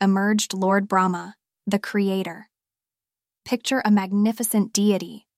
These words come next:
adorned in resplendent white garments, with four faces radiating wisdom in every direction. In each of his four hands he wielded symbolic objects, a lotus, a sacred text, a mala, prayer beads,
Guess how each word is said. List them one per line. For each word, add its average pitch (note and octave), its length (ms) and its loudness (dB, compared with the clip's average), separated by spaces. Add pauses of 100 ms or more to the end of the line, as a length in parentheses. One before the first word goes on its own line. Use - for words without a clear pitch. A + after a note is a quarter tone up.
(120)
adorned G#3+ 480 2
in G3 100 -2
resplendent G#3 720 0
white F#3+ 240 0
garments, F#3+ 560 -2 (420)
with G#3 180 0
four A#3 260 0
faces G#3+ 600 0
radiating G#3 600 2
wisdom G3 400 2
in G3 240 0
every G#3 280 2
direction. F#3+ 640 -4 (480)
In G#3 200 2
each A#3 220 2
of C4+ 80 -2
his C4 160 0
four G#3+ 220 2
hands F#3 460 -4
he G3+ 140 -2
wielded G3+ 460 0
symbolic F#3+ 480 2
objects, - 600 -6 (380)
a G3 60 0
lotus, G#3 640 0
a G3 60 -4
sacred G#3 440 -2
text, - 440 -8 (280)
a G3 60 -4
mala, F#3+ 560 0 (120)
prayer F#3 260 -4
beads, F#3 460 -8